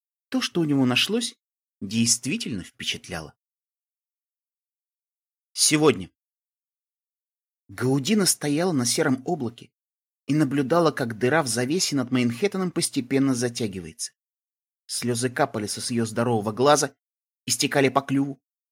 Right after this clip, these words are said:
зависая на его кончике лишь для того, чтобы потом сорваться вниз и исчезнуть в той же пропасти, что поглотила её дочь.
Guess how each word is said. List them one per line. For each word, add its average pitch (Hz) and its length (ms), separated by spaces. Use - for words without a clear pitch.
зависая 135 680
на 127 80
его 120 200
кончике 147 520
лишь 127 140
для 120 140
того, 127 240
чтобы 131 260
потом 120 300
сорваться 120 460
вниз 135 340
и 160 120
исчезнуть 117 500
в - 80
той 127 120
же 113 120
пропасти, 143 520
что - 200
поглотила 117 560
её 98 240
дочь. - 360